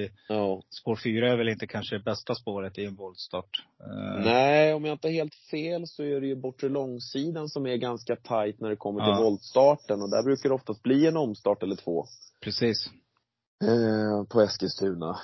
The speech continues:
Speaker 2: Det är ju lite tajtare där, så att, eh, springspårshästarna brukar ha lite mer, mindre utrymme att vända upp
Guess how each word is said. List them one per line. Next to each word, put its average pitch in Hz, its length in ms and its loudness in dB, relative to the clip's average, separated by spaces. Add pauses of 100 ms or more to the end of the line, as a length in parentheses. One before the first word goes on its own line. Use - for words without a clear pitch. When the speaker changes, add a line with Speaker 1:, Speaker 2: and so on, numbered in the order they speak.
(120)
Speaker 2:
Det 107 100 0
är 120 40 8
ju 131 80 8
lite 139 220 4
tajtare 104 520 2
där, 87 160 -4
så - 160 -12
att, - 160 -16
eh, 92 60 -6 (960)
springspårshästarna 120 840 2
brukar 120 300 0
ha 110 40 0
lite 110 440 -2
mer, 101 320 -2
mindre 110 420 -2
utrymme 101 400 -2
att 95 60 0
vända 98 280 0
upp 147 220 0